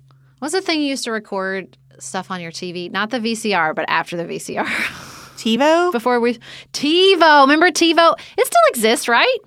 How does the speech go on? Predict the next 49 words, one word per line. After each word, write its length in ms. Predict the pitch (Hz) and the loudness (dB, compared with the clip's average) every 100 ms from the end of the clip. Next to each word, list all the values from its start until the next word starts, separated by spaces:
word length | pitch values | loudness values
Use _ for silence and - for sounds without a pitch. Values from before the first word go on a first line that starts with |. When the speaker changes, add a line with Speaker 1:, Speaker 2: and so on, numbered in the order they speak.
| - | -8
Speaker 2:
I 80 | 330 | -6
think 160 | 466 | -6
some 160 | - 311 | -6 -4
people 200 | 240 190 | -6 -6
still 180 | - 180 | -8 -6
have 160 | 165 | -8
TiVo. 280 | - 160 175 | -10 -12 -10
Mm-hmm. 440 | 240 - 233 233 285 | -10 -6 -4 -4 -4
Speaker 1:
Well, 140 | 247 | -2
I 100 | 254 | 0
mean, 200 | 262 262 | 0 -2
'cause 160 | 254 247 | -2 -6
streaming 320 | - 254 254 | -4 -4 -4
came 160 | 247 208 | -4 -2
along, 240 | 190 185 | -4 -4
but 80 | 208 | -2
I 100 | 233 | -2
just, 160 | 285 247 | -2 -2
that 180 | 269 | 0
was 140 | 262 262 | -2 -2
used 180 | 277 - | -4 -6
to 120 | 220 - - | -8 -8 -6
be 160 | 220 | -4
my 100 | 202 | -2
role 200 | 185 185 | -4 -4
for 120 | 185 | -6
TiVo. 380 | 180 185 165 107 | -8 -8 -6 -8
Like, 300 | 120 139 - | -6 -8 -8
if 160 | - 294 | -6 0
I, 140 | 302 277 | 2 2
if 160 | 349 | 0
it's 140 | 302 - | 0 2
sitting 180 | 508 554 508 | 2 4 4
on 40 | |
my 100 | 381 | 4
TiVo 320 | - 392 349 | 4 4 4
for 160 | 302 247 | 2 2
weeks, 380 | 240 226 - - _ - | 2 0 -8 -16 _ 0
how 220 | 285 415 | 4 4
badly 340 | 349 359 359 | 4 4 4
do 100 | 320 | 4
I 80 | 277 | 4
really 240 | 262 262 262 | 4 4 4
wanna 180 | 262 | 2
watch 220 | 233 233 233 | 2 2 0
it 80 | 220 | -2
to 120 | 233 | -2
begin 280 | 190 202 202 | 0 -2 -2
with, 220 | 160 | -4